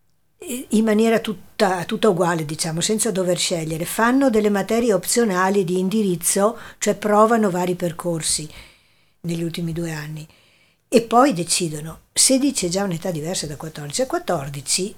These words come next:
intanto non tutti a quattordici hanno la stessa maturità. Ci sono quelli che arrivano prima, perché è il, il famosa età di Piaget, no? Delle, lo, lo sviluppo, eh,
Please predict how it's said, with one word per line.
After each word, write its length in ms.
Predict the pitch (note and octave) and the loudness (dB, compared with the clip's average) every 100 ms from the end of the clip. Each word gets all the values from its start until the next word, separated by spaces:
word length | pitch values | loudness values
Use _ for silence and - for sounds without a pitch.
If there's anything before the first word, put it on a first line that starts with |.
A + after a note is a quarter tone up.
| - | -10
intanto 440 | F#3 A#3 C#4 D4+ | 0 2 2 2
non 320 | A3 A#3 B3+ | 4 6 4
tutti 600 | - F#3+ E3+ - G3 B3+ - - - | 2 -4 -4 -4 -2 -2 -4 -6 -10
a 100 | - | -8
quattordici 680 | F3 A3 F#3+ F3 G3+ G#3+ F3 | -4 -2 0 -2 -2 -4 -4
hanno 140 | F3 | -2
la 100 | F#3 | -2
stessa 320 | F3+ F3+ F3 | -2 -2 -2
maturità. 640 | E3+ D#3+ F3 D#3+ - C#3 - _ _ _ _ | -2 -6 -8 -10 -10 -12 -14 _ _ _ _
Ci 120 | - - | -4 -2
sono 240 | G3+ F#3+ | 0 0
quelli 280 | A3 A3 F#3 | 2 2 2
che 120 | E3+ | -2
arrivano 380 | E3 F#3 F#3+ E3 | -2 0 0 -2
prima, 500 | F3+ F3 F3 G#3 C4 - - - _ _ _ | 0 2 2 0 -2 -10 -20 -20 _ _ _
perché 220 | F#3+ F#3+ | -12 -10
è 100 | - | -8
il, 600 | E3+ E3 E3+ - F#3+ D#4+ B3+ | -6 -6 -6 -6 -6 -6 -6
il 80 | |
famosa 460 | D#3+ F#3+ F3+ G3+ G3 | -4 -2 0 2 2
età 280 | F3+ F3+ F3+ | 0 0 0
di 120 | F3+ | -2
Piaget, 520 | F3 E3+ E3 F3 E3 | 0 0 0 0 0
no? 220 | D#3 F3 D#3+ | -2 -6 -6
Delle, 460 | E3+ E3 D#3+ D#3 D3+ | -6 -4 -4 -6 -8
lo, 340 | D#3 D#3 D#3 | -8 -8 -8
lo 80 | D#3+ | -10
sviluppo, 580 | D3 D#3+ F3+ F3 F3 D3+ - - - _ _ _ _ | -10 -8 -8 -6 -6 -6 -12 -18 -20 _ _ _ _
eh, 320 | D#3 D3 | -10 -8